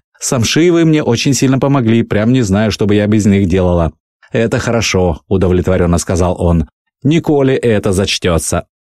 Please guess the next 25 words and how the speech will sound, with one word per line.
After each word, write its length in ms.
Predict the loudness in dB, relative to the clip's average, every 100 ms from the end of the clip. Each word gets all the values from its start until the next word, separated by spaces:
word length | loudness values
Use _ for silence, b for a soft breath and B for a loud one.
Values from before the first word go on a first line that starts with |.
| _ -2
В 160 | 0
аэропорту 480 | 0 0 -2 0 0
парень 300 | 0 0 2
Ликобы, 420 | 0 2 2 2
взяв 280 | 0 -2 0
мою 180 | 0 0
сумку, 360 | 0 0 0
пошел 380 | -2 -2 0 0
вместе 400 | 2 0 0 -2
со 180 | -2 0
мной 220 | 2 0
к 40 | -2
кассам, 540 | -4 -2 -2 -2 -4 -8 b
около 320 | -4 0 0
которых 380 | 0 0 0 0
толпились 460 | 0 0 0 0 0
многочисленные 800 | 0 0 0 -2 0 0 0 0
пассажиры. 640 | -2 -2 0 0 0 -2 -6 b
Сезон 440 | -2 0 2 0
в 20 |
разгаре, 480 | 0 0 0 0 0
откуда 320 | -2 -2 0
же 100 | 0
билетом 400 | 0 0 0 -2
взяться? 520 | -2 -2 -4 -4 -6